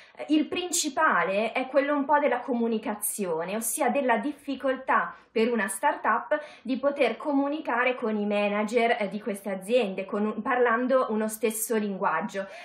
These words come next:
Eh, no, naturalmente la, la, anche la startup è un'azienda, ma la struttura di una startup è orizzontale, non conosce, diciamo, gerarchie. Di solito in una startup si è in poche persone e tutti fanno tutto.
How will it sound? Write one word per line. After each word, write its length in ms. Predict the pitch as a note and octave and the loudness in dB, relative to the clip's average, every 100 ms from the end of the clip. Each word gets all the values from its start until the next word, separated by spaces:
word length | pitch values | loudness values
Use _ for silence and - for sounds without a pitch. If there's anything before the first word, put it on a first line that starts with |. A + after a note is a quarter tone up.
| - | -2
Eh, 400 | G#3+ G#3 G3+ G3+ | 0 2 2 0
no, 580 | A#3 A#3 A#3+ A3+ C4 C4 | -4 -8 -6 0 0 0
naturalmente 800 | B3+ C4+ C#4 D4+ D4 D4 D#4+ B3+ G#3+ | 0 0 0 0 0 0 0 -2 0
la, 180 | G#3 G3+ | 0 0
la, 100 | G#3+ | 0
anche 220 | C4 B3 | -2 -2
la 80 | B3+ | -4
startup 440 | - A#3 A#3 B3 - | -2 -2 0 -2 -2
è 80 | |
un'azienda, 640 | F#3+ F3+ F3+ F#3+ F#3 F#3 G3+ | -4 -4 -6 -6 -6 -2 0
ma 140 | G#3+ A3 | 2 2
la 160 | C4 | 0
struttura 680 | C4 - C4+ C#4 - E4 C#4+ | -2 -8 -10 -10 -8 0 2
di 100 | A3+ | 2
una 140 | A3 | 0
startup 720 | A3 - G#3+ - F#3+ F#3 - G#3 - - | -2 0 -2 0 -2 -2 -6 -8 -10 -2
è 200 | A#3 A3+ | 2 4
orizzontale, 1160 | C4 B3+ A#3 F#3 A3+ A3 G#3+ G3 F3+ F3 F3 F3 - | 6 4 2 0 2 2 2 0 2 0 -2 -6 -10
non 220 | - B3 B3+ | 0 2 2
conosce, 640 | D4 B3+ C4+ C#4 - A#3 | 2 2 2 -2 -2 -4
diciamo, 500 | A3 G#3+ A#3+ A3 A3 | -4 -6 0 0 0
gerarchie. 800 | G3+ G#3 G#3 G#3 - A3 A3+ F#3 | 0 0 2 0 -4 -6 -2 -2
Di 120 | F#3+ | -2
solito 380 | - A3 A3 A3 | 0 2 2 -2
in 60 | F#3 | -4
una 160 | F#3 | -4
startup 540 | G3+ G3+ G#3+ G#3+ G#3+ G3+ | -4 -6 -2 0 0 -2
si 200 | G3+ F3+ | -6 -6
è 20 | |
in 160 | F3+ F3+ | -6 -4
poche 300 | G3+ - G3+ | -4 -4 -6
persone 640 | G3 G#3 - A#3 B3 B3 | -6 -6 -2 2 2 2
e 100 | G#3 | -2
tutti 320 | A#3+ A#3 A#3+ | -6 -10 -8
fanno 400 | G#3 F#3 F3 F3 | -4 -4 -4 -8
tutto. 500 | F3+ D#3+ - F3 E3 | -10 -16 -12 -8 -8